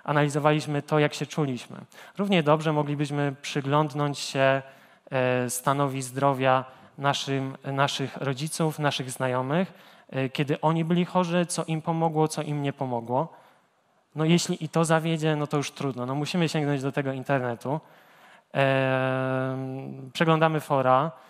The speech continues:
przeglądamy portale. No i pewnie tak jak ja na początku moglibyśmy skończyć z autodiagnozą nowotworu. No ale na szczęście ten długi weekend już się kończy, więc możemy spokojnie pójść do lekarza, który troszkę rozwieje nasze wątpliwości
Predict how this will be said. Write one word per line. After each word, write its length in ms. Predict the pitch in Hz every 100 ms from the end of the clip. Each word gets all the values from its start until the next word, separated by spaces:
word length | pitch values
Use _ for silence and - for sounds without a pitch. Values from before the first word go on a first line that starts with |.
| _
przeglądamy 560 | - 160 160 156 165 160
portale. 760 | - 151 - 135 127 127 139 160 - _ _ _ _ _ _ _ -
No 160 | 202 190
i 120 | 180
pewnie 280 | 170 165 160
tak 140 | 156
jak 160 | 151 143
ja 160 | 156
na 120 | 156
początku 440 | 139 147 143 - 156
moglibyśmy 720 | 151 147 143 147 143 143 139 - -
skończyć 580 | 139 - 143 151 143 - - 147
z 140 | -
autodiagnozą 920 | 147 147 147 135 135 135 135 131 135 127 139
nowotworu. 520 | 127 135 - 123 117 _ _ - - - - - - _ -
No 100 | 160
ale 100 | 151
na 100 | 147
szczęście 380 | - 160 151 143
ten 120 | 139
długi 260 | 135 139 135
weekend 260 | 131 127
już 140 | 120 -
się 120 | 120
kończy, 760 | - 135 139 - 160 170 180 160 -
więc 220 | 135 -
możemy 220 | 135 135
spokojnie 460 | 131 139 135 143 139
pójść 240 | 139 127
do 120 | 127 127
lekarza, 360 | 127 139 139
który 280 | - 139 135
troszkę 320 | 143 131 147
rozwieje 380 | 139 127 135 135
nasze 220 | 127 -
wątpliwości 680 | 127 - 135 120 113 - 147